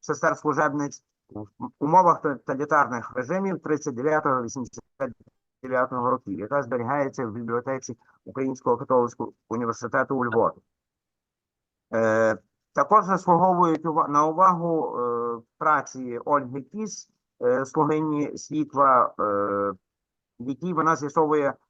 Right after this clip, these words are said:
де-, біографії, описує детально біографії, е, десяти монахинь, служебниць, е, Порфирії Грень, Маркії Башинської, Модести Ферманюк, Мирони Шклянки, Володимири Панчишин та інших.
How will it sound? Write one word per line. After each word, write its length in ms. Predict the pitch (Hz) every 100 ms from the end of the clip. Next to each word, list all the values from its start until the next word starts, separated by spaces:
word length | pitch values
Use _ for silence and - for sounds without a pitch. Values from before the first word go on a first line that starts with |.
| _ _
де-, 340 | 123 143 92
біографії, 800 | 123 131 143 147 156 151 - 139
описує 600 | 120 135 160 151 - 120
детально 420 | 113 127 160 175 139
біографії, 840 | 127 127 139 139 131 117 113 104 - _ _ _ _
е, 320 | 110 95 98
десяти 440 | 104 123 156 147 143
монахинь, 580 | 131 127 123 151 180 - _ _ _ _
служебниць, 680 | 170 156 165 156 175 -
е, 180 | - 104
Порфирії 520 | 95 127 143 143 131
Грень, 500 | 127 160 180 185 165 - _ _ -
Маркії 480 | 131 - - 123
Башинської, 640 | 120 123 165 180 180 156 131
Модести 440 | 120 139 139 -
Ферманюк, 600 | 120 117 113 147 190 185 _ _ _ _
Мирони 380 | 107 127 120 110
Шклянки, 520 | - 143 175 160 151
Володимири 500 | 127 117 127 123 117
Панчишин 500 | 123 120 170 151 143
та 80 | 127
інших. 360 | 101 82 -